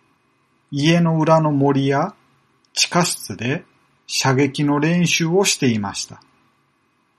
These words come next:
さらに、父親は彼を射撃場に連れて行き、試し撃ちもさせていました。彼の実業中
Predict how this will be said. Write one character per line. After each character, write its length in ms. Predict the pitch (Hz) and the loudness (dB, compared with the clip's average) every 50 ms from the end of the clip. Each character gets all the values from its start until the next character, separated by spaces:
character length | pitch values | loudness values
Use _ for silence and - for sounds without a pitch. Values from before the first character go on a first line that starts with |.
| _ _ _ _ _ _ _ _ _ _ _ | _ _ _ _ _ _ _ _ _ _ _
さ 240 | - - - 156 151 | -8 -2 0 0 2
ら 140 | 143 123 104 | 2 0 -2
に、 280 | 101 107 127 151 175 - _ _ _ _ _ _ | -2 -2 -2 -2 -2 -6 _ _ _ _ _ _
父 360 | - - - - - - 151 | -6 -6 -4 -2 0 2 2
親 280 | 139 135 135 131 131 131 | 4 4 2 2 2 0
は 260 | 139 151 180 202 - - _ _ _ _ _ _ _ _ _ _ _ _ _ | 0 0 -2 -2 -6 -10 _ _ _ _ _ _ _ _ _ _ _ _ _
彼 320 | - 156 160 151 143 123 | 0 2 4 4 4 4
を 160 | 110 98 95 - | 2 -2 -6 -6
射 240 | - - - 131 123 | -4 -4 -2 -2 0
撃 340 | 127 147 139 127 - 147 | 0 -2 -2 -2 -2 -2
場 280 | 131 131 147 151 151 160 | -2 0 -2 -2 0 -2
に 120 | 180 190 185 - - 135 | -2 -4 -4 -4 -4 -2
連 120 | 127 120 | -2 -2
れ 20 | |
て 160 | 117 - 123 113 | -2 -2 -4 -4
行 140 | 113 110 | -6 -6
き、 300 | - - - 180 202 233 - - _ _ _ _ _ _ _ _ _ _ | -8 -6 -4 -4 -4 -6 -8 -16 _ _ _ _ _ _ _ _ _ _
試 280 | - 151 160 165 170 143 | 0 2 2 2 2 0
し 180 | - - 165 | 0 0 0
撃 160 | 151 147 143 | 0 0 0
ち 160 | 143 - - 208 | -2 -2 -2 -2
も 220 | 185 131 - - _ - | -2 -2 -4 -6 _ -10
さ 200 | - - - 127 | -8 -6 -4 -4
せ 160 | - - 123 | -4 -4 -6
て 160 | 123 - 180 | -4 -2 0
い 120 | 180 160 127 | 0 0 0
ま 160 | 104 95 90 | -2 -4 -6
し 100 | - - | -10 -12
た。 180 | - - - - _ _ _ _ _ _ _ _ _ _ _ _ _ _ _ _ _ _ _ _ _ _ _ _ _ _ _ _ _ _ _ _ _ _ _ _ _ _ _ _ _ _ _ _ _ _ _ _ _ _ _ _ - - | -14 -16 -20 -20 _ _ _ _ _ _ _ _ _ _ _ _ _ _ _ _ _ _ _ _ _ _ _ _ _ _ _ _ _ _ _ _ _ _ _ _ _ _ _ _ _ _ _ _ _ _ _ _ _ _ _ _ -2 0
彼 200 | - 196 185 170 | 2 4 4 4
の 160 | 131 117 107 98 | 4 2 0 -2
実 420 | - 120 127 - - - 175 156 | -4 -6 -6 -4 -2 -4 -2 0
業 280 | 165 170 165 165 160 - | 0 0 0 0 -2 -6
中 440 | - - - - 170 165 165 165 | -8 -8 -4 -2 -2 -2 -2 -4